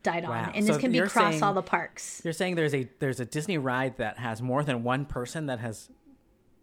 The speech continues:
Speaker 2: been,
Speaker 1: Yes.
Speaker 2: has lost their life on it?
Speaker 1: Yes.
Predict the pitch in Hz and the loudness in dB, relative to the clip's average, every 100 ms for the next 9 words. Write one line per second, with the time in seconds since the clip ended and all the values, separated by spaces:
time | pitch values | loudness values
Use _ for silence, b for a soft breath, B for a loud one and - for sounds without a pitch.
0 | - 196 202 107 107 - - - - 131 | -4 0 0 -2 -10 -16 -20 -16 -8 -8
1 | 127 120 123 - - 127 107 101 107 131 | -2 0 0 -4 -12 -8 -8 -6 -8 -8
2 | 156 147 160 - b b b b b 147 | -8 -6 -8 -12 b b b b b -10
3 | - - - | -10 -20 -20